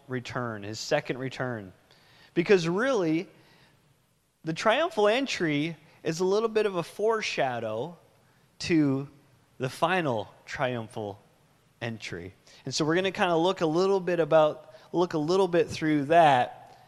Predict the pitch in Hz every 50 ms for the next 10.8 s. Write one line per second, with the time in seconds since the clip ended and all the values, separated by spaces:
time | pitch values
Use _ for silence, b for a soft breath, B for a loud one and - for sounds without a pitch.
0 | B B B B B - - 127 127 127 127 123 120 117 113 107 107 _ _ _
1 | _ _ _ _ _ _ _ _ _ _ _ _ _ _ - 127 120 113 - -
2 | 139 131 131 131 127 - - - _ - - _ b b b b b b b b
3 | b b b b b _ _ _ _ _ _ _ _ _ _ _ _ _ _ _
4 | _ _ _ _ _ _ - 131 127 120 117 - 131 123 117 139 151 151 - -
5 | - - 151 139 135 127 123 123 120 123 120 123 123 120 127 120 120 113 104 104
6 | 104 - _ _ _ _ _ _ - 123 127 123 120 117 110 101 110 120 113 113
7 | - 117 113 110 113 127 135 135 135 - 151 151 156 151 - 151 135 127 - 147
8 | 135 123 117 117 120 135 160 170 175 175 175 170 170 - - b b b b b
9 | b b b b b b b - 131 135 135 131 123 - - 160 139 143 139 131
10 | 113 120 117 110 - - - - - 156 160 156 - - - -